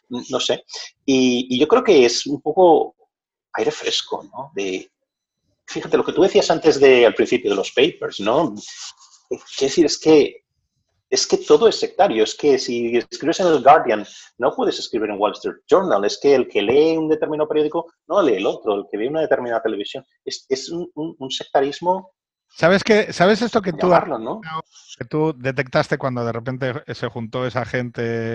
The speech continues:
Speaker 2: de, de Quillet? Que la ima-, nuestra propia imagen, mira, y esto es un tema que lo he hablado muchas veces con Jorge,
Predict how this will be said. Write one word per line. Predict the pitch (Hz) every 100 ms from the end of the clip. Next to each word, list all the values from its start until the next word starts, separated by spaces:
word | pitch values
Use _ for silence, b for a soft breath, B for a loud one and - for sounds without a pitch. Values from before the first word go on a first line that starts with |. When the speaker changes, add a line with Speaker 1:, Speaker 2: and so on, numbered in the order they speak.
| 117
Speaker 2:
de, | 131 117 113 110 110
de | 110 110
Quillet? | 117 110 147 - _ _ _ _ _ _ _ _ _ _ _ _ _ _ _ _ -
Que | - 151 143 143 - _
la | - 131 131 131
ima-, | 139 139 185 247
nuestra | 143 165 156 - 139
propia | 131 202 302
imagen, | 190 139 131 - 208 285 _ _ -
mira, | 135 120
y | 120 131 139 147
esto | 147 220
es | 202
un |
tema | 214 226
que | 220
lo | 135
he |
hablado | 139 156
muchas | 165 151 143
veces | 143 135
con | 127
Jorge, | 117 117 110 113